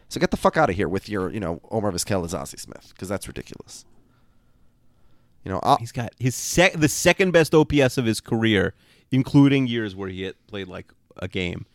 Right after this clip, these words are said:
Speaker 2: is
Speaker 1: Hmm.
Speaker 2: seven fifty-nine.
Speaker 1: Yeah, not great. So, uh, yeah, he should not be in the Hall of Fame,
Speaker 2: He doesn't
Speaker 1: but
Speaker 2: even have that. How many Gold Gloves does he have? Like, nine or ten?
Speaker 1: Yeah, I don't, I don't
Speaker 2: He'd need twenty.
Speaker 1: Yeah.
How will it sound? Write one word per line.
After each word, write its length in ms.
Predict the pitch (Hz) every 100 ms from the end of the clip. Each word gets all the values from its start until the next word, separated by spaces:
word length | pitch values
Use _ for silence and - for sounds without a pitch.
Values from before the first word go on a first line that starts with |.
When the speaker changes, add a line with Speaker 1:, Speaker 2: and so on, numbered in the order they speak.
| _ _ _ _
Speaker 2:
is 280 | 95 92 87
Speaker 1:
Hmm. 40 | 117 - _ _
Speaker 2:
seven 500 | - - - 90 92
fifty-nine. 580 | - 98 95 82 65 - -
Speaker 1:
Yeah, 100 | 69 -
not 160 | 98 -
great. 180 | - - _ _ _ _ _ _ _ _ - -
So, 320 | - 104 95
uh, 280 | - 95 92
yeah, 100 | 71
he 140 | 98
should 160 | 143 165
not 140 | 156
be 60 | 151
in 40 |
the 60 | 123
Hall 120 | 120
of 60 | 107
Fame, 140 | 120
Speaker 2:
He 60 | 135
doesn't 160 | 208 269
Speaker 1:
but 20 |
Speaker 2:
even 140 | 302 247
have 140 | 139
that. 120 | - 151 170
How 60 | 185
many 120 | 240
Gold 180 | 233 233
Gloves 260 | 240 185
does 80 | 101
he 60 | 95
have? 120 | 85
Like, 120 | 90 -
nine 280 | 113 120 135
or 60 |
ten? 340 | 123 127 139 190 _ -
Speaker 1:
Yeah, 160 | 120 -
I 120 | 131
don't, 120 | 120 -
I 60 |
don't 100 | -
Speaker 2:
He'd 200 | 131 147
need 180 | 190 196
twenty. 440 | - 160 127 - _
Speaker 1:
Yeah. 120 | -